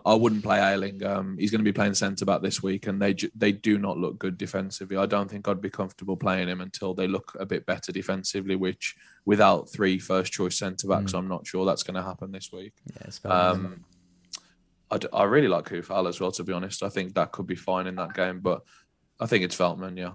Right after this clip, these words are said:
Speaker 1: I think Veltman's good.
Speaker 2: Yeah, I guess the thing with Veltman is he might end up at centre back with,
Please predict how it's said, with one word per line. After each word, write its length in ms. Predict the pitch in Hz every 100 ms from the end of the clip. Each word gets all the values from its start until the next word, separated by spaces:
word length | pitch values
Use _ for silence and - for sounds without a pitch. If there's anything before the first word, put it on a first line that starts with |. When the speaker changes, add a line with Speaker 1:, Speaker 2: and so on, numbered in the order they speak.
| 107
Speaker 1:
I 60 |
think 180 | 107 90
Veltman's 340 | 92 85 95
good. 200 | - 90 -
Speaker 2:
Yeah, 220 | 127 127
I 40 |
guess 160 | 131 143
the 60 |
thing 140 | 151 151
with 100 | 110
Veltman 300 | 123 113 110
is 180 | 104 -
he 180 | 110
might 320 | 107 117 98 -
end 120 | 107
up 160 | 98 -
at 180 | 101 98
centre 240 | - 101
back 300 | 101 98 -
with, 280 | 98 98 98